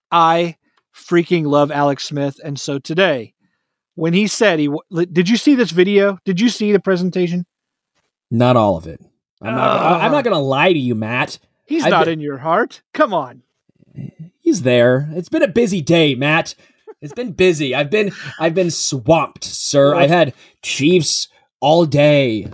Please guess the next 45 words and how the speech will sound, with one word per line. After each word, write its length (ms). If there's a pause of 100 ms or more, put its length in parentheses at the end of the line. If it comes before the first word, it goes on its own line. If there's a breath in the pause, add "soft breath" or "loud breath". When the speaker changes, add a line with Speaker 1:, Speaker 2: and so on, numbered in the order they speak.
(100)
Speaker 2:
I've 80
done 160
radio 520
all 200
day. 260
Come 220
on, 200
Matt. 140
You 60
gotta 160
cut 220
me 80
some 160
slack 420
here. 280
Speaker 1:
All 60
right, 160
Speaker 2:
You 60
know 60
Speaker 1:
I'll 40
Speaker 2:
what? 80
Speaker 1:
cut 80
you 60
some 140
slack. 220 (560 loud breath)
Uh, 220
Alex 400
Smith 320 (220)
re-, 220
released 520
a 300
sort 240
of 60 (260)
two-minute, 640 (180)
you 120
know, 340
obviously 800
pre-, 320
pre-, 320 (560 soft breath)
prepared 360
video 520
for 160
him 140
to 60
retire. 880